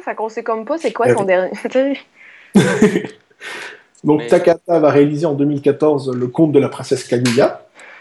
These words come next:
Speaker 2: tiré de la célèbre légende asiatique de la princesse de la Lune. Et puis Yonebayashi signera Souvenir de Marnie quelques mois plus tard. Voilà.
Speaker 3: Ok, non, non, c'est, non, mais le, le film de Takahata, c'était, c'était quoi ?
Speaker 2: Le Conte de la princesse Kaguya.
Speaker 3: Oui, c'est ça, Kaguya Hime no, je sais pas quoi, mais c'est, c'est,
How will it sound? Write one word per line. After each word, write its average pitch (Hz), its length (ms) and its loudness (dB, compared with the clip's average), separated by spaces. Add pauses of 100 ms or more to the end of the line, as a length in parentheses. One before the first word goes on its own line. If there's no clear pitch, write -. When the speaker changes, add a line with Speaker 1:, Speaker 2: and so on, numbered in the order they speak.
(120)
Speaker 2:
tiré 139 280 4
de 120 100 0
la 123 120 -4
célèbre 139 340 4
légende 123 340 -2
asiatique 131 520 0
de 110 60 -4
la 104 100 -8
princesse - 420 -4
de 107 60 -18
la 123 100 4
Lune. 226 280 4 (100)
Et 220 160 6
puis 208 380 2
Yonebayashi 165 680 2
signera 165 400 0
Souvenir 208 440 0
de 160 80 6
Marnie 143 360 0
quelques 208 280 4
mois 160 260 2
plus 147 140 -2
tard. - 340 -10
Voilà. 139 360 4 (300)
Speaker 3:
Ok, 143 240 4
non, 160 80 -2
non, 160 180 -4
c'est, 131 200 -10
non, 147 120 -8
mais 139 120 -8
le, 113 140 -10
le 123 160 -8
film 175 280 -12
de 180 100 -10
Takahata, 120 560 -10
c'était, - 320 -16
c'était - 200 -16
quoi ? 151 280 -16 (520)
Speaker 2:
Le 147 180 0
Conte 202 220 2
de 185 60 2
la 165 100 2
princesse - 340 -10
Kaguya. 143 460 -2 (200)
Speaker 3:
Oui, 170 140 -6
c'est 147 100 -10
ça, 160 140 -10
Kaguya 151 360 -8
Hime 147 300 -8
no, 131 300 -10
je - 60 -20
sais - 40 -20
pas 123 80 -14
quoi, 131 140 -16
mais 120 120 -16
c'est, 113 140 -16
c'est, 117 220 -14